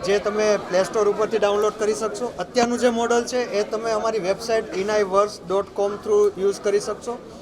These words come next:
જે ફાઇનલ મોડલ આવશે એમાં ઘણા બધા તમને ફીચર્સ જોવા મળશે, જેમ કે એ આઈ એજન્ટ. એ આઈ એજન્ટ કોને કહેવાય ને એ અમે તમને બતાવશું. અત્યાર સુધી, સુધીમાં જે તમને એ આઈ એજન્ટ ને આ બધી વસ્તુ સાંભળી હશે, એ one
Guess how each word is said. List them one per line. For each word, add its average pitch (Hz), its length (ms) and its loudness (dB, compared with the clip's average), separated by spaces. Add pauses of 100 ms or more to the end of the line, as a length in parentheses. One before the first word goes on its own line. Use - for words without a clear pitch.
(500)
જે 208 100 4
ફાઇનલ 214 400 0
મોડલ 226 320 2
આવશે 220 220 0
એમાં 196 380 -2
ઘણા 165 260 2
બધા 214 320 6
તમને 220 400 -2
ફીચર્સ 208 460 -2
જોવા 208 180 4
મળશે, 214 360 -2
જેમ 185 220 -6
કે 196 180 -2
એ 185 360 -2
આઈ 196 100 4
એજન્ટ. 190 460 0 (500)
એ 190 140 4
આઈ 214 120 4
એજન્ટ 202 480 0
કોને 202 260 0
કહેવાય 226 340 0
ને 226 80 -2
એ 190 220 0
અમે 196 200 2
તમને 190 220 -2
બતાવશું. 147 480 -2 (460)
અત્યાર 214 320 0
સુધી, 220 300 -4 (200)
સુધીમાં 214 420 0
જે 208 140 0
તમને 214 240 -4
એ 196 240 -2
આઈ 202 100 4
એજન્ટ 196 400 -2
ને 196 60 -4
આ 190 80 2
બધી 190 180 -2
વસ્તુ 190 240 -4
સાંભળી 180 440 2
હશે, 175 140 -6 (1200)
એ 220 60 6
one 202 240 2